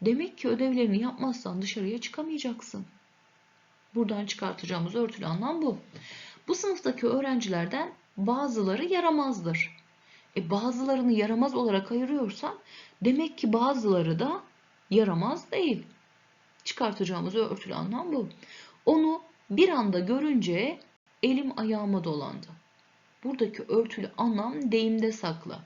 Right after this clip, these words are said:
Demek ki "eli ayağına dolandı" diyorsa ne yapacağını şaşırmış.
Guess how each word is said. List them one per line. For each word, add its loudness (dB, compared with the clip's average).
Demek -2
ki -6
"eli 2
ayağına -2
dolandı" -2
diyorsa -4
ne 2
yapacağını -2
şaşırmış. -4